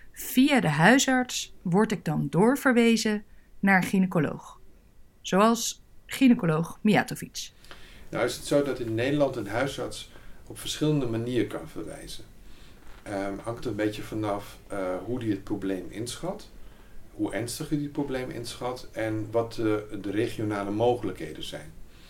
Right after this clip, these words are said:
Speaker 2: Hij kan gewoon verwijzen naar een regionaal ziekenhuis, naar een, eh, gynaecoloog waarmee hij of zij samenwerkt. En dat kan in heel veel gevallen een prima eerste stap zijn om de diagnose wat zekerder te stellen.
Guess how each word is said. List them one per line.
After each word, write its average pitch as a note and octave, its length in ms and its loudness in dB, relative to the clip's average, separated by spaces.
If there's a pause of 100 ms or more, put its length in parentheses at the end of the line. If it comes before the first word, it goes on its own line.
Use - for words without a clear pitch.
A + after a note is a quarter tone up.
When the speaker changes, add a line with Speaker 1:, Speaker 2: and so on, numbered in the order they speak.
(360)
Speaker 2:
Hij G#2+ 160 -8
kan C3+ 220 4
gewoon A#2 240 0
verwijzen G2+ 500 -2
naar F#2+ 280 -4
een F#2+ 120 -6
regionaal F#2 500 -6
ziekenhuis, A#2+ 720 -6 (340)
naar G2 540 -6
een, F#2+ 320 -6
eh, F#2+ 140 -10
gynaecoloog G#2 680 -2
waarmee G2 340 -6
hij F#2+ 300 -6
of - 80 -6
zij F2 300 -6
samenwerkt. A2+ 760 -6 (540)
En G#2+ 460 -4
dat B2 180 0
kan A#2 300 -2
in A2+ 120 -4
heel C3+ 200 2
veel D#3+ 140 -2
gevallen A#2+ 480 0
een G2+ 100 -6
prima B2 320 -4
eerste G2+ 340 -6
stap G#2+ 300 -2
zijn G2 380 -6
om G#2 240 -4
de G2+ 100 -4
diagnose G#2+ 720 -2 (420)
wat G2 200 -4
zekerder A#2+ 500 2
te - 120 -14
stellen. - 400 -8